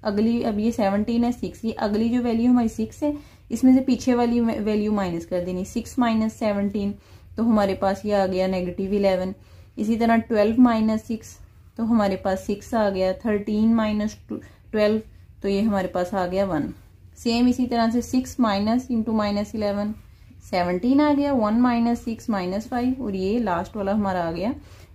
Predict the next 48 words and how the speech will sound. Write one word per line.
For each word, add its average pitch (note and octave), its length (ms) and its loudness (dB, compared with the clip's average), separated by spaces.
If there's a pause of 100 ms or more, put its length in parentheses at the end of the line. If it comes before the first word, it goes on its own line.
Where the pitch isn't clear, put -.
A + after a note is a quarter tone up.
माइनस G3 340 -2
फ़ाइव G#3+ 200 0
माइनस G#3 320 -2
सेवनटीन G#3+ 520 0 (340)
माइनस G3 360 -2
ट्वेंटी E3+ 340 -6
टू। - 160 -10 (1000)
ठीक C4+ 160 -2
हो D#4 100 2
गया। C#4 140 4
तो B3+ 100 2
ये B3 100 2
अब A#3+ 160 2
हमारा A#3 360 4
एक G#3+ 260 -4
table G3 280 0
जो G3+ 140 0
है A3 140 2
हमारा G3+ 280 2
बन F#3 260 0
गया F3+ 140 -2
है, A#3 80 -6 (300)
और A#3+ 60 0
हमने C4 240 6
इसे C4 180 2
calculate B3 440 0
इसलिए B3 380 0
किया B3 160 -2
है C4 60 0
क्योंकि B3+ 220 4
जो B3 120 2
हमारे B3+ 280 4
formulas G#3 600 0
हैं B3 80 2
उनके A3 300 -2
अंदर G#3 180 -2
ये G3 240 0
जो G#3 140 -2
values F#3+ 380 0
हमने G3+ 280 0
निकाली F#3+ 380 -4
है G#3 80 -2
ना, G#3 80 -2
ये G#3 220 -2
हमारी G3+ 420 -2
होनी F#3 220 -4
है A3+ 60 2
यूज़। F3+ 400 0